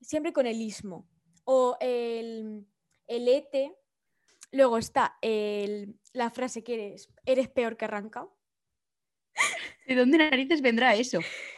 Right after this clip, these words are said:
Speaker 1: Luego tenemos el a mansalva, que es como decir un
Speaker 2: Mm.
Speaker 1: montón, que hay un montón de cosas. El arrea, que el arrea sirve para todo, en plan, cuando tienes mucha sorpresa, en plan, cuando, yo qué sé, algo te da sorpresa, pues tú dices, "Arrea".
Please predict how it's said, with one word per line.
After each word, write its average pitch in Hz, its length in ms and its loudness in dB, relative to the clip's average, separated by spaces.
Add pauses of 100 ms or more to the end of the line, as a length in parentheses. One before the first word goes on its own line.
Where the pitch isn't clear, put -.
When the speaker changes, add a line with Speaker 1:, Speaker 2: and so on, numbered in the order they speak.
(140)
Speaker 1:
Luego 262 720 6
tenemos 254 520 -4
el 240 280 -4
a 240 100 0
mansalva, 262 840 -4 (140)
que 269 80 -2
es 262 100 0
como 247 200 0
decir 240 440 -4
un 247 120 -6
Speaker 2:
Mm. 220 40 -8
Speaker 1:
montón, 220 500 -4 (140)
que 233 60 -2
hay 220 120 -4
un 226 100 -6
montón 208 400 -8
de 190 360 -6
cosas. 285 560 -6 (1040)
El 247 140 -2
arrea, 247 480 0 (380)
que 269 80 2
el 233 60 -6
arrea 233 280 -4
sirve 233 240 -4
para 202 280 -6
todo, 247 260 -2
en 359 140 -8
plan, 226 220 -2
cuando 226 180 -6
tienes 277 260 -6
mucha 320 240 -8
sorpresa, 339 520 -4
en 285 100 -4
plan, 262 160 -4
cuando, 247 380 -4
yo 269 120 -8
qué 294 80 -8
sé, 277 100 -10
algo 247 200 -2
te 294 420 0
da 285 120 -4
sorpresa, 294 480 -8
pues 254 160 -8
tú 240 100 -8
dices, 196 320 -6
"Arrea". 220 500 -8